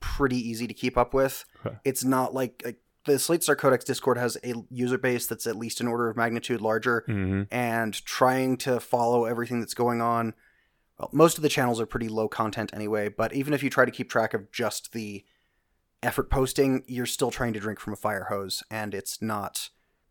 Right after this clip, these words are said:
Speaker 1: that, apart from the, the distinctly different, uh, discursive environment. I'd have a hard time giving a legible description of why, but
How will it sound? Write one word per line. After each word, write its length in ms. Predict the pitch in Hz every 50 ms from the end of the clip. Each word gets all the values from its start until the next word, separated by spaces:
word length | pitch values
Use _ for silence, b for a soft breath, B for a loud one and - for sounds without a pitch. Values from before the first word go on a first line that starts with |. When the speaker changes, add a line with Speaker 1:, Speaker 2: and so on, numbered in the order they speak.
| _ _ -
Speaker 1:
that, 340 | 196 135 170 170 190 196 -
apart 320 | - - 165 165 160 -
from 180 | - 160 147 143
the, 240 | 143 143 139 120 120
the 100 | 127 135
distinctly 640 | 117 127 120 - - 139 131 - - - 131 123 117
different, 680 | 110 104 - 120 - - 123 120 117 110 - - - - _ _ _ _ -
uh, 240 | 120 110 107 110 104
discursive 540 | 98 113 117 - - - 120 117 - 123 117
environment. 520 | 120 120 110 120 120 120 120 120 120 123
I'd 100 | - 110
have 100 | 123 127
a 60 | 127
hard 180 | 123 131 143 131
time 200 | - 156 143 135
giving 220 | 123 127 120 123 123
a 40 | 117
legible 360 | 113 117 117 120 120 120 113
description 440 | 113 - - 123 120 - - 120 107
of 80 | 98
why, 500 | 104 92 98 107 110 117 123 123 135 - b b b b b b b b b b _ - -
but 360 | 117 110 110 104 98 -